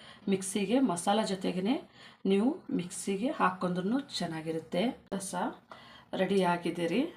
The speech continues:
ನಮ್ಮದು. ಇವಾಗ ನಾನು ಮಿಕ್ಸಿ ಜಾರ್ ತೊಗೊಂಡಿದ್ದೇನೆ ರೀ. ನಮ್ಮದು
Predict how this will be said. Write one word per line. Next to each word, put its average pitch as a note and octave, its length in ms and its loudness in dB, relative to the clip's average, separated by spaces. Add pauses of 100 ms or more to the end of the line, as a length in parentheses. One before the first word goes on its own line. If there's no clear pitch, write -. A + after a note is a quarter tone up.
ನಮ್ಮದು. F3+ 500 -2 (720)
ಇವಾಗ B3+ 220 8
ನಾನು G3 220 4
ಮಿಕ್ಸಿ F#3+ 280 -2
ಜಾರ್ F#3 300 2
ತೊಗೊಂಡಿದ್ದೇನೆ F3 600 0
ರೀ. D4+ 60 2
ನಮ್ಮದು G#3 540 0